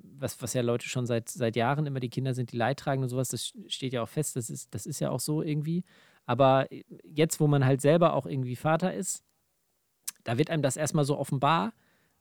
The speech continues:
vor was für einer Baustelle man da eigentlich noch steht. Äh, und jetzt geht's ja auch noch richtig krass los hier so, ne? Meine Kinder sind noch far away davon, äh, sich über so etwas Gedanken zu machen, so halt, das wird wahrscheinlich erst so irgendwie, keine Ahnung, in, äh, vier Jahren oder sowas passieren,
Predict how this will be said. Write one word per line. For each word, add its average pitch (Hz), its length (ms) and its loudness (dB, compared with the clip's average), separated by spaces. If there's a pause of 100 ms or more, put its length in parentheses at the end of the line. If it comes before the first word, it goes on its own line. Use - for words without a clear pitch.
(120)
vor - 240 2
was 151 160 4
für 165 80 4
einer 143 140 4
Baustelle 147 400 4
man 127 160 2
da 120 80 2
eigentlich 113 280 -2
noch 117 120 -2
steht. - 400 0 (460)
Äh, 127 320 4 (1040)
und 127 240 2 (320)
jetzt 143 380 -2 (260)
geht's 156 200 2
ja 151 100 4
auch 156 60 2
noch 139 160 4
richtig - 240 -6
krass 131 260 -2
los 160 260 4
hier 113 140 0
so, 101 60 -2
ne? 110 120 -4
Meine 110 300 -4
Kinder 120 240 0
sind 113 140 -4
noch 98 100 -8
far 123 240 0
away 117 300 2
davon, 113 480 0
äh, 110 280 -2
sich 107 200 -8
über 110 160 -4
so 117 100 0
etwas 110 280 -6
Gedanken 135 360 -2
zu 117 140 -4
machen, 104 200 -6
so 101 120 -6
halt, 104 160 -8
das - 100 -12
wird - 140 -12
wahrscheinlich 104 380 -10
erst - 140 -14
so - 80 -12
irgendwie, 104 320 -12
keine 110 260 -14
Ahnung, 101 280 -12
in, 101 220 -12
äh, 98 200 -12
vier 110 600 0
Jahren 120 340 0
oder 117 140 0
sowas 113 240 -6
passieren, 127 480 0